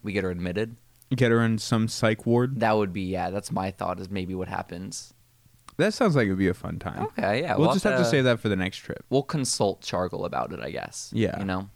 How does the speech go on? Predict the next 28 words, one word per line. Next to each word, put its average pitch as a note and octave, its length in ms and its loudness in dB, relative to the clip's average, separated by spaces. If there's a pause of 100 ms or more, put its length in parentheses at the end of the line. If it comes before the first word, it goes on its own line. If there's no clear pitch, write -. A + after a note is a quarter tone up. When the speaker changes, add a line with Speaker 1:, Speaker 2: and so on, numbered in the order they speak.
(160)
Speaker 1:
I A2 100 0
think F#2 200 -6
so. - 180 -10
I G#2 80 2
think A#2 100 2
that's A2+ 180 -2
the F#2+ 60 -10
way F#2 80 -2
to F2+ 80 -4
go. F2+ 260 -4
But B2 160 0
Grayson, D#3+ 400 -2 (300)
we D#3 200 -4
ended F#3 220 0
off D#3 280 0
the A#2 80 -4
last G#2 300 0
episode G2 440 -2
of F#2 160 -6
Boy F#2+ 180 2
Oh F#2+ 120 2
Boy F2 420 -4 (440)
with C3 320 2
us D#3+ 340 0
just C3 420 -2
having B2 380 -2
arrived F2+ 640 0
in G2 140 -4